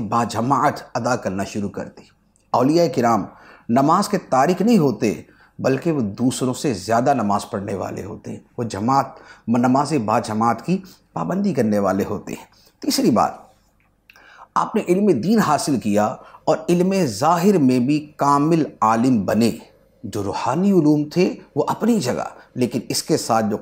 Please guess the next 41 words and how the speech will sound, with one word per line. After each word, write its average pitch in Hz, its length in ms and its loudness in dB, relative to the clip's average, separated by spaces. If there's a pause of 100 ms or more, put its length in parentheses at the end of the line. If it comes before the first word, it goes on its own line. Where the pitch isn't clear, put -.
قرآن 117 380 0
کا، 101 320 -2
حدیث 110 380 2
کا، 101 240 -4
فقہ - 440 -8
کا، 123 160 -6
تصوف 233 580 0
کا 113 160 -2
علم 120 180 2
تھا، 127 260 0 (300)
وہ 170 80 4
بھی 180 180 4
آپ 123 200 0
نے 170 60 0
بھرپور 147 600 0
طریقے 107 480 -2
سے 113 220 -4 (480)
حاصل 127 360 -2
کیا، 107 320 2 (340)
کیونکہ - 220 -4
خدا 131 320 0
کسی 123 440 -4
جاہل 123 340 -2
کو 143 100 -2
اپنا 120 240 0
دوست 123 460 -2
نہیں 101 180 -4
بناتا۔ 92 400 -10 (420)
جو 147 100 -2
خدا 135 300 0
کے 165 260 2 (320)
کلام 180 420 2
کو 208 120 2
نہیں 170 160 2
جانتا، 110 360 0
خدا 117 260 0
کے 147 140 -4
قرآن 175 460 2
کو 196 120 2
نہیں 156 120 2
پڑھتا، 110 440 0